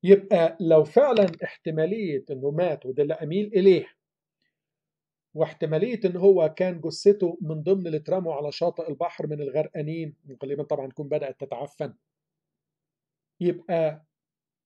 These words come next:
لو لقيت مومياء تنفع دي تضيف لي قوة لهذه الاحتمالية. فعلا عندنا مومياء لأمنحتب الثاني، وهي غالبا لأمنحتب الثاني به،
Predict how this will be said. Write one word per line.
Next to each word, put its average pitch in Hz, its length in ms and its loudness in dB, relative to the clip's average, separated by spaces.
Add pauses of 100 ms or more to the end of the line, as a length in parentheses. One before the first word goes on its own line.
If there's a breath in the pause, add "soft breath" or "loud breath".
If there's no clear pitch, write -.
(140)
لو 165 220 0
لقيت 277 520 -4
مومياء 180 680 2 (1900)
تنفع 214 580 4
دي 185 200 -6
تضيف 185 460 -6
لي 185 300 -6 (260)
قوة 190 260 6
لهذه 143 360 -6
الاحتمالية. 120 680 -12 (1000)
فعلا 254 440 4
عندنا 190 380 6
مومياء 175 420 2
لأمنحتب 165 640 -2
الثاني، 185 460 -2
وهي 165 280 -2
غالبا 175 340 4
لأمنحتب 143 680 -6
الثاني 190 480 -4
به، 185 220 0